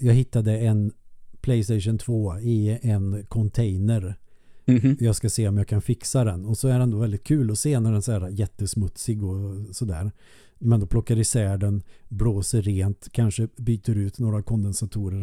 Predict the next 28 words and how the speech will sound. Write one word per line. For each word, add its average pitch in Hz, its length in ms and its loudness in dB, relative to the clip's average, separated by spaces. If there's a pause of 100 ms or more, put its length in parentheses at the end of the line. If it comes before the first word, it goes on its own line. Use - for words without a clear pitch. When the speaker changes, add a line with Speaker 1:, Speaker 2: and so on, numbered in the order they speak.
Speaker 1:
eller 101 120 -2
någonting, 98 420 -4
eller 98 260 -4 (440)
vad 110 200 2
det 107 40 4
nu 98 100 2
kan 110 180 2
vara. 92 300 -2 (140)
Tvättar 117 320 0
bort 104 380 -2
lite 110 280 -2
sån 98 360 0 (680)
corrosion. 107 680 2 (1300)
Det 135 140 4
är, 139 60 6
det 135 180 4
är 143 40 6
någonting 127 280 2
jävligt, 113 400 0
eh, 107 60 2 (100)
liksom, 104 460 0 (600)
terapeutiskt 120 800 2
med 117 100 2
att - 80 -2
kolla 127 340 2
på 160 120 0
det. 85 160 -4 (720)
Speaker 2:
Mm. 139 280 4